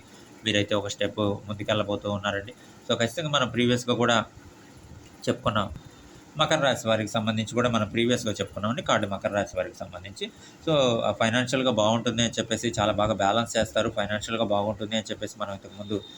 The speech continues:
రాశుల గురించి చెప్పుకునేటప్పుడు కూడా చెప్పుకున్నామండి. ముఖ్యంగా అన్ని రంగాల వారికి, అన్ని సెక్టార్‌లో ఉండే వాళ్ళకి, so,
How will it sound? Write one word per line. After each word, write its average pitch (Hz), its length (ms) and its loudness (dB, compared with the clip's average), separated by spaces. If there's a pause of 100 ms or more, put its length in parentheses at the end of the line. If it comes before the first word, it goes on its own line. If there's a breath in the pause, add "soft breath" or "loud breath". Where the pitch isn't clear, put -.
(280 loud breath)
రాశుల 110 280 0
గురించి 107 320 -4
చెప్పుకునేటప్పుడు 104 600 -2
కూడా 104 140 -2
చెప్పుకున్నామండి. 104 720 -4
ముఖ్యంగా 107 300 -6
అన్ని 104 140 -2
రంగాల 107 340 2
వారికి, 104 320 0 (500)
అన్ని 107 200 -2
సెక్టార్‌లో 107 480 2
ఉండే 104 160 2
వాళ్ళకి, 104 380 2 (360 loud breath)
so, 123 100 0